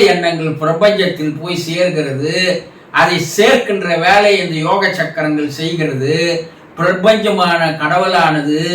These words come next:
உங்களுடைய நல்ல எண்ணங்களை நிறைவேற்றி தருவதற்கு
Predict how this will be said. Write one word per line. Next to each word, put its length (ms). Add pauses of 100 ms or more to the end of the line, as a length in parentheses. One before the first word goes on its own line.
(480)
உங்களுடைய 420 (140)
நல்ல 180 (160)
எண்ணங்களை 400 (140)
நிறைவேற்றி 540
தருவதற்கு 680